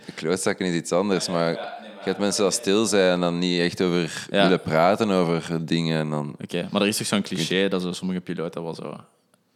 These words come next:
Speaker 2: "Look at me, I'm the, I'm the motherfucker in, in the, in the building. Ik ben echt, eh, de shit, kijk naar mij." Dat is zo typisch van, misschien is dat puur Hollywood, hè. Imago,
Speaker 1: Ja.
Speaker 2: maar hebben ego's tussen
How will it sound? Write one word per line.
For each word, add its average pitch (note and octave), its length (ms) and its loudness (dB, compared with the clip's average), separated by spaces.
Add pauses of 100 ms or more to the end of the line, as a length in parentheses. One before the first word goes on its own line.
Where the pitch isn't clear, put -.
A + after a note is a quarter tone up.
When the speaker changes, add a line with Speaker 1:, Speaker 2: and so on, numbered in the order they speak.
(140)
Speaker 2:
"Look F2+ 140 -8
at E2 60 -4
me, F2 200 -6 (720)
I'm F#2 140 -6
the, E2+ 60 -4
I'm F2+ 140 -4
the F2 60 -4
motherfucker F#2 600 -8
in, G2 200 -12
in G2 360 -10
the, G2 120 -12
in G2+ 100 -6
the F#2+ 80 -2
building. G#2 420 -2
Ik G#2 180 -6
ben G2+ 100 0
echt, G2 220 -4
eh, F#2+ 120 2
de F#2+ 60 -4
shit, - 420 -4
kijk F#2 160 -4
naar G2+ 120 -4
mij." G2 240 -4 (340)
Dat A2 100 -2
is B2+ 60 0
zo A#2+ 80 0
typisch B2+ 240 2
van, A#2 220 2
misschien A2 220 0
is G#2+ 60 4
dat F#2 160 4
puur G#2 140 -2
Hollywood, E2+ 440 -2
hè. F2+ 220 -2 (240)
Imago, F#2+ 360 2
Speaker 1:
Ja. G2+ 60 4
Speaker 2:
maar F#2+ 200 0
hebben C3+ 260 -2
ego's E3 560 -2
tussen D3 460 -6